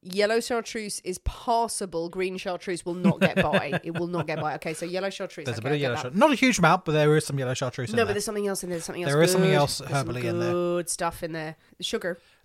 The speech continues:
Speaker 2: There is sugar in there, yeah.
Speaker 1: Sugar.
Speaker 2: I think
Speaker 1: It's sweet.
Speaker 2: a bit too much sugar
Speaker 1: Yeah, I'd
Speaker 2: for
Speaker 1: say
Speaker 2: my,
Speaker 1: it's a little
Speaker 2: for my
Speaker 1: bit.
Speaker 2: taste. I think it's g-, gone slightly overboard on the sugar, so that needs
Speaker 1: Something
Speaker 2: dialing
Speaker 1: with
Speaker 2: back
Speaker 1: lemon?
Speaker 2: a bit.
Speaker 1: Did you have lemon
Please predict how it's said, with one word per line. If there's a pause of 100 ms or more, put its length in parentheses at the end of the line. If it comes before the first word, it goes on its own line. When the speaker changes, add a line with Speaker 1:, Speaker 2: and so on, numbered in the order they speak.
(100)
Speaker 2:
There
is
sugar
in
there,
yeah.
Speaker 1:
Sugar.
Speaker 2:
I
think
Speaker 1:
It's
sweet.
Speaker 2:
a
bit
too
much
sugar
Speaker 1:
Yeah,
I'd
Speaker 2:
for
Speaker 1:
say
Speaker 2:
my,
Speaker 1:
it's
a
little
Speaker 2:
for
my
Speaker 1:
bit.
Speaker 2:
taste.
I
think
it's
g-, (320)
gone
slightly
overboard
on
the
sugar, (120)
so
that
needs
Speaker 1:
Something
Speaker 2:
dialing
Speaker 1:
with
Speaker 2:
back
Speaker 1:
lemon?
Speaker 2:
a
bit.
Speaker 1:
Did
you
have
lemon